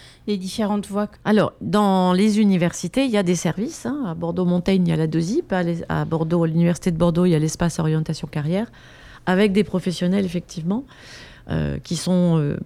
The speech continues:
Speaker 2: en plus, euh, issus eux-mêmes de différents types de, de filières. Et donc, c'est très, très éclectique et très,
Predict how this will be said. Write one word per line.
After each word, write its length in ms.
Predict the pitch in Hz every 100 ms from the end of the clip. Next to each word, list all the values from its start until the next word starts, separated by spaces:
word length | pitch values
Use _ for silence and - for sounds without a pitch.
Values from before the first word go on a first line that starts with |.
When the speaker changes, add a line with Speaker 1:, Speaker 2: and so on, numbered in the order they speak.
| - - -
Speaker 2:
en 120 | 165
plus, 360 | - 190 175 -
euh, 140 | 160 - -
issus 380 | 208 180 - 220 214
eux-mêmes 480 | 233 240 226 196
de 120 | 180 175
différents 540 | 170 202 202 190 190
types 300 | - 214 185
de, 420 | 180 160 160 165
de 60 | 165
filières. 500 | 156 165 202 254 - - _ _ _ _ - - - - - - - - - 175
Et 120 | 170
donc, 240 | 180 180
c'est 260 | - 156 -
très, 640 | 185 180 165 156 151 151
très 280 | - 175 160
éclectique 580 | 156 156 - 233 240 156
et 40 |
très, 720 | - - 156 156 156 50 -